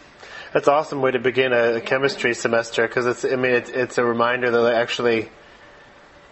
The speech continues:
Speaker 1: you know, Christianity is sort of at, at, at the foundation of <laughs> science, you know, in, in terms of, and, and really, like, sort of what we were talking about earlier about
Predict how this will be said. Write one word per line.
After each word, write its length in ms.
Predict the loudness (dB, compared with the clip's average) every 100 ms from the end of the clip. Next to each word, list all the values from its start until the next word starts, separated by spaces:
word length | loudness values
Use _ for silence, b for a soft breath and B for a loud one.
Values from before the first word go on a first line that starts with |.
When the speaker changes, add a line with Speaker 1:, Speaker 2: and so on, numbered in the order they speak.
| -20 -20 -20 -20 -20 -20 -20 -20 -20 -20 -14 -4
Speaker 1:
you 100 | -2
know, 200 | -2 -4 -14 -18 -20 -20 -20 -20 -20 -20 -20 -20 -20 -20 -20 -20 -10
Christianity 720 | -6 -4 -2 2 2 2 0
is 100 | -2
sort 140 | -4
of 80 | 0
at, 180 | 0 0
at, 200 | -2 -2 -4
at 240 | -2 -2 -2
the 160 | -4 -6 -20
foundation 840 | -20 -2 0 0 0 0 0 -2 -2
of 100 | -4
<laughs> 0 |
science, 760 | -2 -2 -2 -8 -14 -16 -16 -4 0
you 120 | 2 4
know, 300 | 4 2 0 B B 0 2
in, 220 | 2 2
in 140 | 0
terms 300 | 2 2 2
of, 160 | -2 -2 B B
and, 140 | 0 2
and 120 | 4
really, 220 | 4 2 2
like, 160 | 2
sort 100 | 2
of 60 | 4
what 160 | 4
we 100 | 4 4
were 260 | 4 0 -8 -20 -2
talking 220 | 0 2
about 140 | 2 4
earlier 320 | 4 4 2
about 360 | 2 2 2